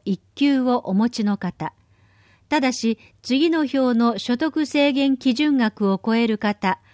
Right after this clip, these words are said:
六十五歳以上で新規に上記障害になった方、後期高齢者医療制度加入者で、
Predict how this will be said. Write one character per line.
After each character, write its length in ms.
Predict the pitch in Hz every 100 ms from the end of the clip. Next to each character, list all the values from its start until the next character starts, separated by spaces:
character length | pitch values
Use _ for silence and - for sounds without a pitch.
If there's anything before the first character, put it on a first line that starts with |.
| _ _ _ 196
六 240 | 226 294
十 180 | 269 285
五 140 | 277
歳 260 | 247 269 277
以 40 |
上 220 | 247 208 196
で 220 | 185 190 _ -
新 300 | - 320 302
規 160 | 240
に 240 | 208 208 - -
上 240 | 247 311
記 240 | - 214 202
障 260 | 277 262
害 180 | 254 240
に 120 | 240
な 140 | 226 240
っ 80 |
た 120 | 214 196
方、 360 | 170 - 156 - _ _ -
後 220 | 320 320
期 180 | 247 240
高 220 | 269 269
齢 180 | 262 247
者 220 | 220 202
医 80 | 208
療 240 | 269 294
制 280 | 269 294 262
度 160 | 208 208
加 180 | 220
入 180 | 240 262
者 200 | 240 202
で、 200 | 185 196